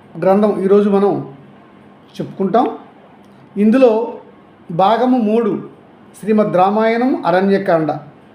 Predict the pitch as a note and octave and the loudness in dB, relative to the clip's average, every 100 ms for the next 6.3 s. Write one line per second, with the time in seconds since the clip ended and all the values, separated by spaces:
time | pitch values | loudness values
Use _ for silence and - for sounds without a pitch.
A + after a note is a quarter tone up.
0 | - - F3+ A3 A#3 A3+ B3 D#4 - - | -20 -8 0 2 4 2 0 -2 -6 -16
1 | - - - - F#3+ G3+ A#3 G#3+ E3 G3 | -20 -20 -20 -6 -4 0 2 2 2 -2
2 | A3 E3+ - - - - - - - - | 0 -2 -2 -12 -20 -20 -20 -20 -20 -20
3 | - - - F#3 A#3+ B3+ C#4 C4+ C#4 A3+ | -20 -20 -4 0 0 0 0 2 2 2
4 | F#3+ G#3+ G#3+ F#3 - - - - - - | 2 0 0 -2 -2 -12 -20 -20 -20 -20
5 | - - - - - E3+ A#3 A#3 G#3+ F#3+ | -20 -20 -20 -12 -8 -2 -2 0 2 2
6 | F3 D#3 C#3+ | 0 -4 -8